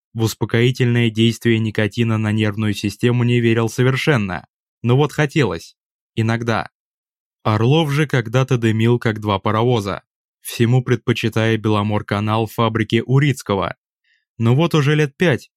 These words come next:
как врачи запретили ему начисто. Пришлось на леденцы переходить. Коробочка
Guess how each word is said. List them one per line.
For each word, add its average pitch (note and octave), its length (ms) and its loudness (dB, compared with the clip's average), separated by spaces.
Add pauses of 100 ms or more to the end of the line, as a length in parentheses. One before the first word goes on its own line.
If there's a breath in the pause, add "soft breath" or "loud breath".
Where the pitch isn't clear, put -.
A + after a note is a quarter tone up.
(140)
как A#2+ 240 -2
врачи A#2+ 280 0
запретили C#3 560 2
ему C3+ 260 4
начисто. C3+ 640 -2 (560)
Пришлось C3 460 0
на C#3 80 2
леденцы C#3 480 2
переходить. G2+ 720 -2 (420)
Коробочка C#3 720 0